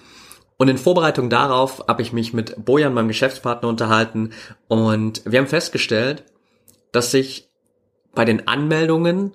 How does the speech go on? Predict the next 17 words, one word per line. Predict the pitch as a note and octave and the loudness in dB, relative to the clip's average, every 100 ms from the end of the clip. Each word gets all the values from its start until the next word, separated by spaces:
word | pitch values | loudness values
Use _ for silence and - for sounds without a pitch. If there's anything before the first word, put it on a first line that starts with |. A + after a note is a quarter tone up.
| _ | _
für | - D3 | -8 -2
den | D#3+ A2+ | -2 2
Workshop | A2+ B2 D3 D3 | 0 0 -4 -2
bisher | C3+ - C#3+ D3 C3+ | -2 0 0 0 -6
zum | - A2+ G2+ | -4 -4 -4
Großteil | - B2+ D#3+ - - A2+ A#2 C3+ - - | -2 2 2 0 -4 -2 0 -2 -4 -14
Frauen | - - A2 A2+ G#2+ | -14 -2 2 2 0
angemeldet | G2+ G2+ G2 F#2+ F#2+ | -2 -4 -4 -4 -6
haben. | F#2 - - | -8 -8 -12
Sind | - C#3+ | -4 -2
auch | D#3+ | -2
ein | D3+ | -4
paar | - | -2
Männer | A2 C3 | 0 0
dabei, | E3+ D#3 D#3 D#3+ | 0 0 0 0
aber | - A#2+ B2 A#2+ - - - - _ - | -2 -2 -2 -4 -10 -20 -20 -20 _ -2
die | A#2+ A#2+ A#2 - | 0 0 -2 -10